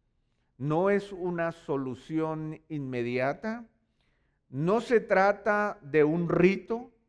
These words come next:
como cuando estaban los sacrificios partidos por la mitad.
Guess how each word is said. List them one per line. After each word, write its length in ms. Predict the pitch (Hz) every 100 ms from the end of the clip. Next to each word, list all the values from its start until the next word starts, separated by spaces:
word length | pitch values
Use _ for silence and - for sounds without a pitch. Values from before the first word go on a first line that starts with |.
| _ _ _ _ _
como 560 | 151 143 143 143 135 135
cuando 720 | 143 139 139 143 135 135 -
estaban 800 | 139 127 - 170 170 170 170 160
los 200 | 147 139
sacrificios 880 | - 143 139 135 - 175 175 175 170
partidos 720 | - 139 135 151 151 160 156
por 300 | - 147 131
la 140 | 127 123
mitad. 600 | 123 117 - 131 170